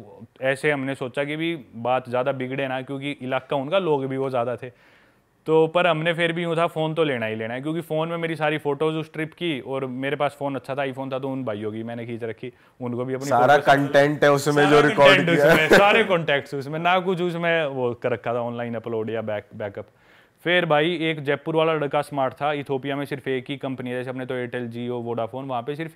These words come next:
Speaker 1: Ethio Telecom कर-, कंपनी है, और आपका मोबाइल नंबर आपकी नेशनल आईडी से रजिस्टर्ड है, मतलब आपको किसी का मोबाइल नंबर पता चल गया तो आपको उसका आधार नंबर पता है। तो हर आदमी के पास एक ही नंबर होएगा और कोई दूसरा ऑपरेटर है ही नहीं, तो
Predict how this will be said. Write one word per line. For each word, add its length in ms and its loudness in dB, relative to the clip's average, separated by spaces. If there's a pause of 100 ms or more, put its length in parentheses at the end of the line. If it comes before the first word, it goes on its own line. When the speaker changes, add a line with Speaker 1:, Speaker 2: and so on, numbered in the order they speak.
Speaker 1:
Ethio 360 -4
Telecom 340 -6
कर-, 220 -10
कंपनी 320 -6
है, 120 -12 (460)
और 180 -4
आपका 360 2
मोबाइल 400 2
नंबर 340 0 (320)
आपकी 340 0
नेशनल 320 -2
आईडी 220 0
से 100 -4
रजिस्टर्ड 400 -6
है, 60 -6
मतलब 260 -2
आपको 340 0
किसी 160 -6
का 60 -2
मोबाइल 300 -2
नंबर 200 -4
पता 140 -2
चल 140 -6
गया 140 -2
तो 100 -4
आपको 240 -4
उसका 180 -6
आधार 240 -2
नंबर 200 -8
पता 220 -10
है। 80 -18 (560)
तो 100 0
हर 200 4
आदमी 340 0
के 160 0
पास 260 0
एक 140 0
ही 80 -6
नंबर 260 -2
होएगा 160 -2
और 80 -2
कोई 140 -2
दूसरा 300 -2
ऑपरेटर 320 -2
है 160 -10
ही 60 -12
नहीं, 220 -16
तो 120 -12